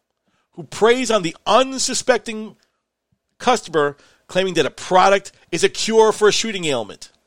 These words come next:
Remember what I said, people are into instant gratification. They're gonna be vulnerable to someone saying, "Listen, if you get this, hundred times better shooting," and all that. Kinda what happened to Jim there. And he bought their line.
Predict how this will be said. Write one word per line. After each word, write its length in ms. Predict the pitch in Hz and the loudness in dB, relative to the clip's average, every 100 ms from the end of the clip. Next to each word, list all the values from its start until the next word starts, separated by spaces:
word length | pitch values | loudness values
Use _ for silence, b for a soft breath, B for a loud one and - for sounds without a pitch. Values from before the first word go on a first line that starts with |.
| _ _ _ _ _ _ _ _ _ _ | _ _ _ _ _ _ _ _ _ _
Remember 200 | 220 247 | 0 4
what 120 | 247 | 6
I 40 | 208 | 6
said, 320 | - 185 - | 4 2 0
people 320 | 185 202 196 | -8 0 2
are 40 | 175 | 2
into 280 | 180 180 | -2 -4
instant 360 | 180 180 - 175 | -8 -6 -6 -2
gratification. 680 | 160 156 143 226 226 - - b b b | 2 2 0 -2 0 -2 -8 b b b
They're 340 | 120 127 160 160 | _ -2 2 2
gonna 220 | 185 196 | 2 -2
be 220 | 170 156 | -2 -4
vulnerable 560 | 127 160 214 208 160 156 | 2 4 6 4 2 -2
to 80 | - | -2
someone 320 | - 175 160 | 0 2 0
saying, 400 | - 190 165 139 b b b | 2 2 2 -2 b b b
"Listen, 340 | 123 196 - 123 | -2 0 0 -4
if 100 | 120 | -6
you 80 | 156 | -2
get 240 | 202 196 | -2 2
this, 340 | 190 208 - - b b _ _ _ | 2 2 0 -10 b b _ _ _
hundred 320 | 202 240 226 | 2 2 -2
times 260 | 196 208 165 | 2 0 2
better 220 | 202 185 | 0 0
shooting," 300 | - 196 180 | -2 -4 -2
and 80 | 175 | 2
all 120 | 156 | 2
that. 180 | 127 b b b | 0 b b b
Kinda 320 | - 415 415 | 2 4 4
what 340 | 339 302 - _ _ _ - | 6 4 2 _ _ _ 0
happened 320 | 269 254 220 | 0 0 -2
to 80 | 190 | -4
Jim 360 | 143 214 175 | 0 2 2
there. 240 | 123 - - _ _ _ _ _ _ | -2 -10 -14 _ _ _ _ _ _
And 100 | 190 | -6
he 80 | 190 | -4
bought 360 | - 185 233 - | 2 4 4 6
their 140 | 180 | 4
line. 300 | 165 156 - | 4 -2 -4